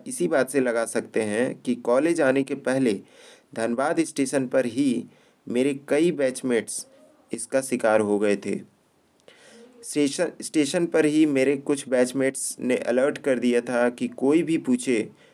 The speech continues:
तो बिल्कुल नहीं बताना है कि फर्स्ट ईयर से हो।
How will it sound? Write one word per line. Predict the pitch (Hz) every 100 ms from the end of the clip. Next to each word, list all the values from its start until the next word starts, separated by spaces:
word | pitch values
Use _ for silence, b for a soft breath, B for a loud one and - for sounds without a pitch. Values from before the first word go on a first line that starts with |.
| b -
तो | 117
बिल्कुल | 110 120 123 165 156
नहीं | 151
बताना | 139 135 127 120 127
है | 127 131
कि | 135 135 123
फर्स्ट | 123 123 123
ईयर | 123 117
से | 107 113
हो। | 104 95